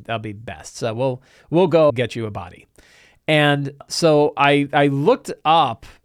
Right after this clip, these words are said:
So th-, all I had was this stuff, right? The veil.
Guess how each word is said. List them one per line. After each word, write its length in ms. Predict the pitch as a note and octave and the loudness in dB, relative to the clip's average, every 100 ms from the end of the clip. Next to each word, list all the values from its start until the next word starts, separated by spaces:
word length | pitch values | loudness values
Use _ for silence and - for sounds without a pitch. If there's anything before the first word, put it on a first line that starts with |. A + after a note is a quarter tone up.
| D3+ | -4
So 200 | - E3+ | 2 2
th-, 280 | E3+ F3+ F#3+ | 4 2 2
all 240 | F#3 A#3+ | 4 4
I 140 | C#4+ F3+ | 4 2
had 360 | E3+ E3 B2+ | 2 0 0
was 240 | A#2 C3 A#2+ | -2 -2 0
this 180 | C#3+ | -2
stuff, 400 | - - F2 - | -4 -10 -10 -10
right? 220 | B2+ A2+ A#2+ | -6 -6 -2
The 100 | C3 | -2
veil. 520 | A#2 C#3+ C#3 F2+ | 2 2 2 -2